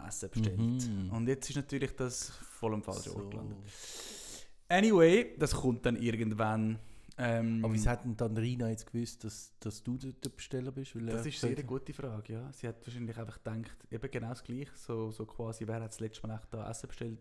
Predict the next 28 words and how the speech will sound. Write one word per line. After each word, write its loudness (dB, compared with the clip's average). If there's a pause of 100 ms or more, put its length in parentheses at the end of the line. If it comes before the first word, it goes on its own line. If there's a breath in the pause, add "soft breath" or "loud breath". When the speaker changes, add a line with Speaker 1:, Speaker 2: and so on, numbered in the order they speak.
(120)
Speaker 1:
wo -6
nicht, -4
Speaker 2:
Meinst 4
Speaker 1:
wo 0
Speaker 2:
du? 0
Speaker 1:
wir, 0 (160)
wo -2
nicht 0
wir -2
selber -4
gewesen -12
sind. -10
Speaker 2:
Meinst 4
du -2
nicht, 2
der 6
hat, 0
äh, 4
geläutet -2
und -4
gesagt, 0
"Jan"? 2 (640)
Speaker 1:
Das 6
ist 0
auch 2
sehr 6
gut 2
möglich. 0